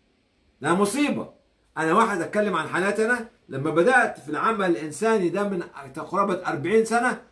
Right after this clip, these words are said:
لا كنت أفهم الألف من كوز الذرة في العمل ده. لكن خلال الأربعين سنة اتعلمت.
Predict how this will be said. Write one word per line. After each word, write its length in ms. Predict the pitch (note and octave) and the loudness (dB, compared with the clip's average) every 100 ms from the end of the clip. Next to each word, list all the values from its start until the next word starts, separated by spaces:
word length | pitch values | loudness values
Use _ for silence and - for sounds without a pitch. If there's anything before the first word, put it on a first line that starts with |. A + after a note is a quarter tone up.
| _ | _
لا 160 | D#3 A3+ | 0 2
كنت 280 | A#3 A3+ A3 | 4 2 2
أفهم 400 | G#3+ A3+ G3 F#3 | 2 2 0 -2
الألف 400 | D#3+ G#3+ A#3 A3+ | 0 0 2 0
من 140 | F#3 | -2
كوز 160 | D3+ G3 | 0 0
الذرة 320 | D#3+ G3+ G3+ | 2 4 4
في 80 | D#3+ | 4
العمل 420 | D3+ E3 C#3+ G#2+ | 2 2 -2 -6
ده. 200 | A2 - _ _ _ _ _ _ _ _ _ _ _ | -10 -12 _ _ _ _ _ _ _ _ _ _ _
لكن 260 | B2+ C3+ D3+ | -2 0 0
خلال 260 | - G#3+ A#3 | 2 2 4
الأربعين 400 | A3+ F3 A3 A3 | 2 2 0 0
سنة 200 | A#3 G3 | 0 2
اتعلمت. 540 | F3 F#3 G3+ D#3 A2+ | 4 4 4 0 -6